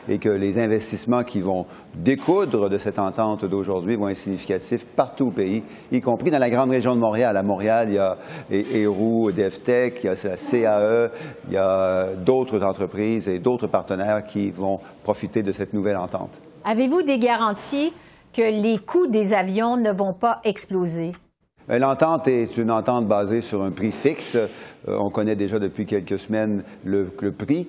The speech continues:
Speaker 1: que, que Boeing, euh, demande pour ces, euh, seize avions. Donc, c'est, c'est connu. C'est connu aussi quand ces avions vont commencer à être livrés. Ça va être en deux mille vingt-six. Les gens, les, des forces armées, les aviateurs vont déjà commencer à être formés.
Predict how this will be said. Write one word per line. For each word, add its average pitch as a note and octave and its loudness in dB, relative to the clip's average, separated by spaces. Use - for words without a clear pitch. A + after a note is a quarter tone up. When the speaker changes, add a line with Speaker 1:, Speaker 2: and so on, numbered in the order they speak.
Speaker 1:
que, G2+ 0
que G2 -6
Boeing, G2+ -2
euh, F#2+ -2
demande G#2 -2
pour F#2+ -6
ces, F#2+ -4
euh, F#2 -4
seize G#2+ 0
avions. G#2+ 0
Donc, G2+ -2
c'est, F#2 -2
c'est G2 -6
connu. A2+ 0
C'est A#2 -4
connu G#2 0
aussi G#2+ -2
quand A2 0
ces G2+ -2
avions G2+ 0
vont G2+ 0
commencer G2 -4
à G2 0
être G2 -2
livrés. F#2+ -2
Ça G#2+ -8
va F#2+ 0
être F2+ -8
en F#2 -4
deux G2+ -2
mille G2+ 0
vingt-six. G#2+ -2
Les G2+ 0
gens, A2 0
les, G2+ 0
des F#2+ -2
forces G2+ 0
armées, G2+ 0
les F#2+ -2
aviateurs G2 0
vont F2+ -2
déjà G2+ 0
commencer G2+ -2
à G2 2
être G2 -2
formés. A2 0